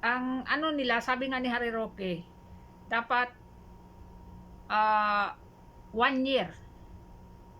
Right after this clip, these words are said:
dapat mag-trial na after na nag-withdraw ang isang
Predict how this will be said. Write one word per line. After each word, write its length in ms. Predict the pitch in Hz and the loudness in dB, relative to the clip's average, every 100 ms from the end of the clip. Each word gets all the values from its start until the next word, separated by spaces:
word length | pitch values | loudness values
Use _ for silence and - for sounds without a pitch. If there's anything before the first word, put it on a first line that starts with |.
| - - - - | -20 -20 -20 -12
dapat 400 | 202 214 214 220 | 0 2 2 0
mag-trial 640 | 226 208 208 208 202 202 196 | -2 0 2 2 2 0 0
na 160 | 196 - - - - - - - | -2 -4 -10 -18 -18 -18 -18 -4
after 720 | 214 214 - 247 254 247 240 - - - - - - - - - - - - - - | -4 -4 0 4 4 4 -2 -18 -20 -20 -20 -20 -20 -18 -18 -18 -20 -20 -20 -14 0
na 480 | 220 226 233 214 - - - - - - - | 4 6 4 0 -6 -20 -20 -20 -20 -20 -6
nag-withdraw 720 | 208 208 226 196 226 240 - | -4 0 0 0 2 2 2
ang 160 | 214 202 | -4 -4
isang 480 | 214 208 214 202 | 0 0 0 -4